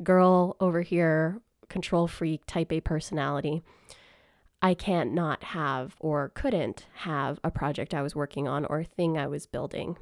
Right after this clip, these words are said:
Me, who used to associate so much of my identity and who I am with my self-worth and my productivity. The same day I was fired, I started my media company.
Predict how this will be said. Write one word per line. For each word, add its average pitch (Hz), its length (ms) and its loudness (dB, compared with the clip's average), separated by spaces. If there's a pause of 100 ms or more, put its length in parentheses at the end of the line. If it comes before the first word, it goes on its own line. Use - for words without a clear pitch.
Me, 202 380 2
who 185 420 2
used 175 320 -2
to 175 240 0
associate 165 600 -4
so 208 140 -2
much 196 220 -2
of 175 80 -4
my 165 160 -4
identity 151 600 -2 (540)
and 180 120 -2
who 185 160 -2
I 156 100 0
am 147 320 -4
with - 200 -10
my 147 120 -6
self-worth - 480 -6
and 156 80 -6
my 117 80 -4
productivity. - 680 -8 (640)
The 160 80 -8
same 180 220 0
day 185 100 2
I 185 100 2
was 190 140 0
fired, 202 340 0
I 127 60 0
started 156 400 -4
my 170 120 2
media - 340 -2
company. - 480 -6